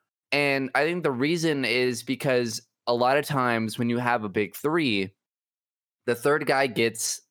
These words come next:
kinda gets hidden. Uh, look at Miami with LeBron, D Wade, and Chris Bosh, and what happened to Chris Bosh, right? Uh,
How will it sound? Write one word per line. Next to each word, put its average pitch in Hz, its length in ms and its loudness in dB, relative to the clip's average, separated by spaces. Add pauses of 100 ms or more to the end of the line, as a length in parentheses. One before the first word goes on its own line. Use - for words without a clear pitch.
(360)
kinda 127 360 0
gets 117 200 -2
hidden. 95 420 -2 (420)
Uh, 104 240 4
look 120 180 0
at 127 60 0
Miami 117 480 -2
with 95 200 -6
LeBron, 110 480 0
D 107 140 -2
Wade, 104 240 2
and 98 80 -8
Chris 104 180 -6
Bosh, - 400 -4 (120)
and 101 180 -2
what 98 100 0
happened 98 280 -2
to 90 40 -10
Chris 92 220 -6
Bosh, - 420 -4
right? 92 260 0 (520)
Uh, 101 540 2